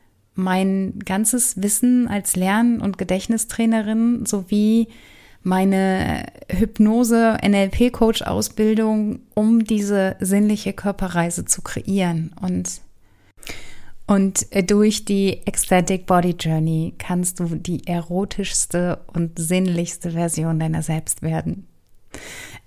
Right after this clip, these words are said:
Ich hab einen speziellen Gutscheincode für alle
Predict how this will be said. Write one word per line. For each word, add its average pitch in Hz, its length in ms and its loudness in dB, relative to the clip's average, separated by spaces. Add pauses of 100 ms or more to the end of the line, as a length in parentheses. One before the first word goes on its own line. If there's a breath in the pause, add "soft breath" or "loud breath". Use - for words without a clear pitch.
Ich 247 320 4
hab 208 340 -2
einen 180 840 0 (260)
speziellen 240 960 4
Gutscheincode 170 920 0
für - 380 -2 (100)
alle 226 560 4